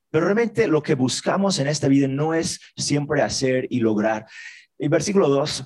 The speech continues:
si lo puedes poner ahí, dice así, "Sino que he calmado y acallado mi alma. Como, como un niño destetado en el regazo de su madre, como un niño destetado está mi alma dentro de mí". Es una metáfora muy interesante. Me encanta el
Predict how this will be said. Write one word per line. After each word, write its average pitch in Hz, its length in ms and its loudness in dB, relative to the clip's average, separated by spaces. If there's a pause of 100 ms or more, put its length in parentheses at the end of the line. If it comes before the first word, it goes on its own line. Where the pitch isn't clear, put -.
si 131 140 -4
lo 117 120 0
puedes 131 180 0
poner 123 220 0
ahí, 127 260 0 (880)
dice 143 380 0
así, 120 420 -2
"Sino 156 340 0
que 170 120 0
he 180 40 -2
calmado 160 540 0
y 131 80 2
acallado 123 380 0
mi 120 120 -2
alma. 98 380 -2 (1080)
Como, 147 220 -2
como 139 180 2
un 143 60 4
niño 165 180 2
destetado 147 520 2
en 135 60 2
el 117 100 2
regazo 131 360 0
de 127 60 2
su 131 160 -2
madre, 107 400 -2
como 120 160 -4
un 127 80 2
niño 139 180 0
destetado 120 480 2
está 113 240 -2
mi 107 120 -2
alma 110 340 -2
dentro 110 360 0
de 101 120 0
mí". 95 160 -2
Es - 120 -2
una 240 140 2
metáfora 170 480 0
muy 139 220 0
interesante. 107 720 -4
Me 135 140 0
encanta 160 600 -2
el 117 220 -2